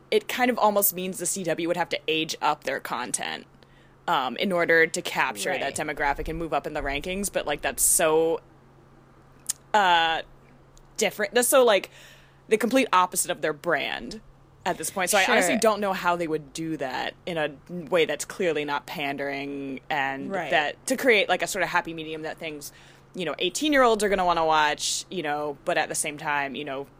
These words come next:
Speaker 1: sixty-eight-year-olds are gonna wanna watch.
Speaker 2: Definitely. So
Speaker 1: Yeah.
Speaker 2: their total viewership this past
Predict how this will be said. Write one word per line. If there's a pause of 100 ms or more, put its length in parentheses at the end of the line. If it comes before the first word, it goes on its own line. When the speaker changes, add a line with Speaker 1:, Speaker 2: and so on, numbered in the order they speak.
(120)
Speaker 1:
sixty-eight-year-olds
are
gonna
wanna
watch. (380)
Speaker 2:
Definitely.
So
Speaker 1:
Yeah.
Speaker 2:
their (140)
total
viewership
this
past